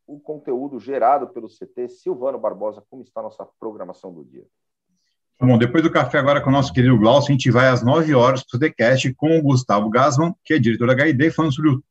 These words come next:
Speaker 2: tema, né, o tema de hoje é a liderança com as novas gerações, bem bacana.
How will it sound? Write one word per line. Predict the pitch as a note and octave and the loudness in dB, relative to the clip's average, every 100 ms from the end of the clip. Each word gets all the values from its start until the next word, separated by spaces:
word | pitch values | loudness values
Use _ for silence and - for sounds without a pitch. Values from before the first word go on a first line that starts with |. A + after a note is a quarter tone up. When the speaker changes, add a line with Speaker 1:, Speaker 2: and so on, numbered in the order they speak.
| _ | _
Speaker 2:
tema, | D#3+ F3 E3+ - | 2 2 0 0
né, | B2 D#3 | 2 2
o | B2+ | 0
tema | D3 C#3+ | 0 0
de | B2 | 2
hoje | D3 C3+ | 2 2
é | |
a | C#3+ | 2
liderança | C#3 C3+ B2 D#3+ E3+ - _ _ _ | 2 2 2 0 -2 -8 _ _ _
com | C3 | 0
as | C3 | 2
novas | A2+ D3 F3+ C3+ | 2 2 2 2
gerações, | D#3+ E3 - A#2+ F#2 - | 2 2 0 0 -2 -6
bem | - C#3 | -2 0
bacana. | D#3+ D3+ C3+ A#2 F2 | 0 -2 0 0 0